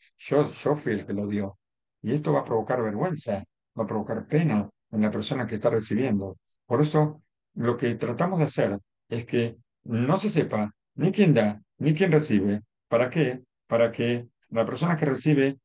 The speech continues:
lo reciba con, con, con, que lo acepte, que acepte la ayuda que le estamos dando. Por eso lo que, lo que nos pide la Torá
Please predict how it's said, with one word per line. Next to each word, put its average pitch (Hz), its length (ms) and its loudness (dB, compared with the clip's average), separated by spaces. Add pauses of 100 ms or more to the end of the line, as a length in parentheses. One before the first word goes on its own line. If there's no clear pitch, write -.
(140)
lo 110 160 0
reciba 117 420 -2
con, 113 380 0 (420)
con, 107 600 0
con, 101 580 -2 (280)
que - 120 -6
lo 107 100 0
acepte, 120 600 0 (320)
que 117 120 -6
acepte 165 360 -4
la 135 80 -2
ayuda 117 260 -4
que 110 80 -2
le 104 60 -4
estamos 101 320 -2
dando. 92 340 -6 (2000)
Por 147 180 6
eso 190 280 6
lo 135 220 6
que, 135 320 6 (680)
lo 123 300 2
que 127 420 2 (460)
nos 123 400 -4
pide 214 280 4
la 147 160 4
Torá 104 300 2